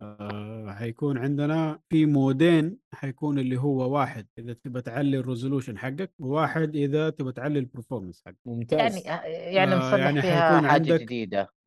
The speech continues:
Speaker 1: ثلاثين
Speaker 3: مو هذا كل
Speaker 1: إف بي إس
Speaker 3: لعبة الحين
Speaker 1: لل فور كي،
Speaker 3: موجودة من سوري.
Speaker 1: وحيكون عندك ستين إف بي إس. دايناميك.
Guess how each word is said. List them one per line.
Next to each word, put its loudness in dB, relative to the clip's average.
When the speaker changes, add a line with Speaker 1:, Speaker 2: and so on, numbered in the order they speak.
Speaker 1:
ثلاثين 0
Speaker 3:
مو 6
هذا 6
كل 0
Speaker 1:
إف 4
بي 6
إس 4
Speaker 3:
لعبة 2
الحين 2
Speaker 1:
لل -6
فور 0
كي، 0
Speaker 3:
موجودة 4
من -4
سوري. -14
Speaker 1:
وحيكون -6
عندك -2
ستين -6
إف -10
بي -6
إس. -14
دايناميك. 4